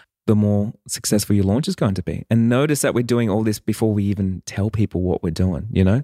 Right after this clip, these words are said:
before we even advertise. Now, the next step in the pre-launch is we wanna start advertising and we wanna start telling people. We go, like, "Guys, remember I was talking about that website? It's actually coming out on the first of February. So I want you to get ready for it. There's a countdown timer.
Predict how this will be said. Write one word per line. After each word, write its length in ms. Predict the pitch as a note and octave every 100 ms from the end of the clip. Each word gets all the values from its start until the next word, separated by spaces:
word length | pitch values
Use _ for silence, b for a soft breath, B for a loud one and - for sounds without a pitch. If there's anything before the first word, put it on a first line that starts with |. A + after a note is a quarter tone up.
| -
before 220 | - C3
we 120 | A#2+
even 140 | A2 F#2+
advertise. 580 | F#2 G#2 - - - - _ _ _ _ _ - -
Now, 140 | C3+
the 120 | C3+
next 180 | C3+ D3+
step 200 | - D3
in 80 | D3
the 60 | C3
pre-launch 460 | D3 C3+ D3 C#3+
is 160 | A2 - B B B
we 80 | A#2+
wanna 200 | B2 D3+
start 240 | - B2 A2
advertising 720 | G#2 A2 A2+ A#2 C3+ E3+ - _ -
and 120 | A2+
we 80 | A#2
wanna 180 | B2 A#2+
start 240 | B2+ A#2
telling 240 | B2+ C3+
people. 220 | D3 G2+ F#2
We 100 | A2+
go, 160 | G#2 -
like, 300 | A#2+ G2+ -
"Guys, 360 | D#3+ E3+ C#3 B2
remember 320 | C3+ D3 D3+
I 60 |
was 120 | C#3+ -
talking 240 | D3+ D3+
about 180 | D3 C#3
that 100 | C#3
website? 440 | C3 C#3 D#3 D3 - B B
It's 180 | A#2+ - -
actually 280 | B2 - C3+
coming 320 | B2+ B2 A#2+
out 100 | D#2
on 60 |
the 80 | G#2
first 340 | - A2+ A2 G2+
of 80 |
February. 720 | - G#2+ G2 G2 F2 - - - B B B
So 320 | - A#2 G#2+
I 20 | G#2+
want 240 | A2 A2+
you 60 | A2+
to 60 |
get 140 | A2+ F#2+
ready 180 | A2 A2
for 200 | A2+ A2
it. 80 | A2
There's 120 | G2
a 60 |
countdown 540 | - D3 C#3+ C#3 C3+ C3
timer. 580 | C#3+ C3 B2+ B2+ A#2+